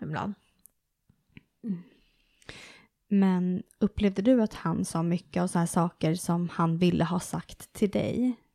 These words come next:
Speaker 2: Eller?
Speaker 1: Nej, alltså, ingen av oss förstod ju, liksom. Det var ju där när vi träffades sista gången på midsommar. Det var ju bara någon, en vecka innan, tror jag, eller någonting. Då började han ju där med att han,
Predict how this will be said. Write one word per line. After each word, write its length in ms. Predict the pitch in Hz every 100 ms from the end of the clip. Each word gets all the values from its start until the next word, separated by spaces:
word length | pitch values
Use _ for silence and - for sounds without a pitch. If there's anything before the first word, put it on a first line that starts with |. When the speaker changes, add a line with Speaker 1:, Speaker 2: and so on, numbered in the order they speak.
| _ _
Speaker 2:
Eller? 180 | 202 185
Speaker 1:
Nej, 260 | 185 -
alltså, 600 | 151 214 202 160 143 - - _ -
ingen 280 | 214 196 175
av 80 |
oss 120 | 190 -
förstod 360 | 214 185 170
ju, 60 | 127
liksom. 460 | 131 - 110 175 208 _ _ _ _ _ _ _ _ _ _ _ -
Det 80 | 180
var 80 |
ju 160 | 214 233
där 280 | 185 113 185
när 100 | 180
vi 60 |
träffades 380 | 196 190 - 185
sista 260 | 208 202 233
gången 260 | 165 139 190
på 80 |
midsommar. 580 | 185 196 - 185 170 92
Det 80 | 170
var 80 | 190
ju 60 |
bara 180 | 185 151
någon, 380 | 151 131 147 123 -
en 120 | 180
vecka 320 | 170 - - 180
innan, 240 | 170 196
tror 160 | 196 156
jag, 60 |
eller 100 | 151
någonting. 540 | 98 202 - 160 208 202
Då 420 | 190 175 160 185 - _ _ _ _ _ _
började 460 | 202 202 185 196 208
han 220 | 190 139
ju 80 | 135
där 200 | 98 139
med 160 | 151
att 120 | 190 -
han, 320 | 127 131